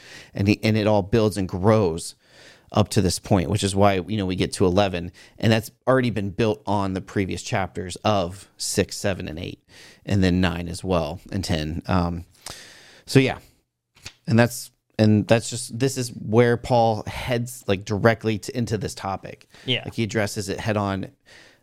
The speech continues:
Speaker 1: um, o-, other places too, but no more sp-, as specifically as Romans does.
Speaker 2: Yeah,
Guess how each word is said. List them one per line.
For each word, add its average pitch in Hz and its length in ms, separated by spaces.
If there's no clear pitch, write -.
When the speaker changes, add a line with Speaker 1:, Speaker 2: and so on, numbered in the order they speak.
Speaker 1:
um, 87 400
o-, 87 80
other 156 200
places 123 340
too, 107 280
but 82 240
no 123 220
more 113 380
sp-, - 240
as 95 180
specifically 107 800
as 90 240
Romans 87 400
does. - 320
Speaker 2:
Yeah, 101 240